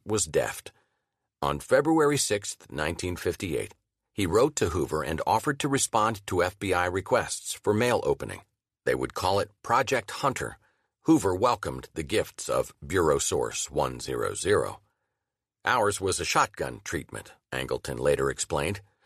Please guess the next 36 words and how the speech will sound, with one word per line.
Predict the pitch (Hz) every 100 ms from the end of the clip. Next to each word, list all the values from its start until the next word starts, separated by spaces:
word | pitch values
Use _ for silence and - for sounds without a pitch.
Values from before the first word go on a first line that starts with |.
| _
"Theirs | 95 131 107 110 -
was | 92 101 82
rifle | 98 127 92 85
treatment. | - 92 71 50 - - _ _ _
We | 95 143
were | 143 -
covering | 113 98 90
a | 73
vast | 73 78 110 90 -
amount | 76 73 71
of | 67
mail. | 76 76 55 - _ _ -
The | 73 110
Bureau's | 147 98 -
treatment | - 69 65 -
was | 76 78 107
more | 113 95
or |
less | 92 82 -
pinpointed | - 151 101 - 65 - 65
on | 64 65
matters | 80 76 85 -
that | 95 -
came | 98 92
as | 90
a | 85
result | 87 110 107 -
of | 82
a | 69
breakthrough | 120 113 - 76 67 82
or | 65 69
identification | 69 71 80 73 78 - 127 - 60
of | 60
some | - 76 73
active | 90 85 - 65
case." | - 113 -